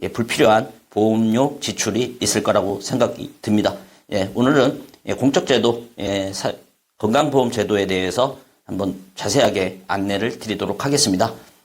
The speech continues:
구독, 좋아요, 알림 감사드립니다.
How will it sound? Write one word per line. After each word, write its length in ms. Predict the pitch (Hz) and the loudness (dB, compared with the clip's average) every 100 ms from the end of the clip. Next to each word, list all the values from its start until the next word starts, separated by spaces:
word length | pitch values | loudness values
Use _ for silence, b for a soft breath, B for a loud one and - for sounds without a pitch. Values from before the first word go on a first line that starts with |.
| _ | _
구독, 480 | - 156 165 - - - | -2 0 0 -4 -18 0
좋아요, 520 | 110 120 120 98 78 - _ _ _ _ _ _ _ - | 4 4 4 0 -4 -10 _ _ _ _ _ _ _ -4
알림 460 | 113 110 117 - - _ _ _ _ - | 0 2 0 -6 -18 _ _ _ _ -2
감사드립니다. 1200 | 107 101 110 127 - - 104 98 95 90 143 | 0 2 2 0 -2 -4 0 2 2 4 2